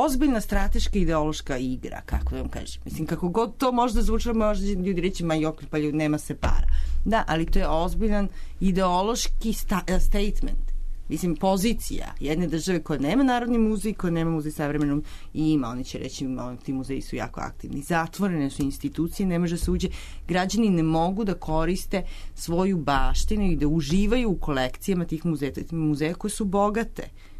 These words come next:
Oba muzeja imaju ozbiljno bogate kolekcije koje građanima nisu dostupne i to je ozbiljan problem.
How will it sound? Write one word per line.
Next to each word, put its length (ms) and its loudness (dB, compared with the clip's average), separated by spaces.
Oba 280 0
muzeja 300 0
imaju 260 0
ozbiljno 400 0
bogate 360 -2
kolekcije 540 -4
koje 260 -2
građanima 680 0
nisu 300 0
dostupne 720 -4
i 100 -6
to 160 -2
je 140 -2
ozbiljan 540 -2
problem. 440 -4